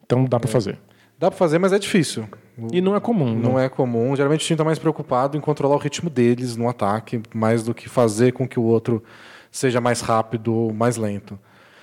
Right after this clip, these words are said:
Speaker 2: Você pode tentar isso desse jeito que você falou, que é, tem time que lida melhor ou pior com isso. Então vão tentar acelerar o, o ataque deles, porque eles não são bons nisso. Vão pressionar. E, e, e dependendo do jeito que você faz, pode funcionar pra coisas diferentes.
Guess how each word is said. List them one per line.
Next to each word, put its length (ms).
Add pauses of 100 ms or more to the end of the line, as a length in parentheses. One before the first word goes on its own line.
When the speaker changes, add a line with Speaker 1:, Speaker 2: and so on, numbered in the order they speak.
(120)
Speaker 2:
Você 140
pode 220
tentar 380
isso 560 (400)
desse 280
jeito 180
que 60
você 100
falou, 420
que 160
é, 360 (320)
tem 100
time 200
que 100
lida 300
melhor 300
ou 80
pior 260
com 120
isso. 80
Então 100
vão 80
tentar 220
acelerar 500
o, 140
o 340
ataque 340
deles, 320
porque 160
eles 80
não 80
são 160
bons 220
nisso. 340 (440)
Vão 140
pressionar. 680 (340)
E, 80
e, 360
e 40
dependendo 460
do 40
jeito 280
que 60
você 200
faz, 260
pode 200
funcionar 380
pra 120
coisas 200
diferentes. 520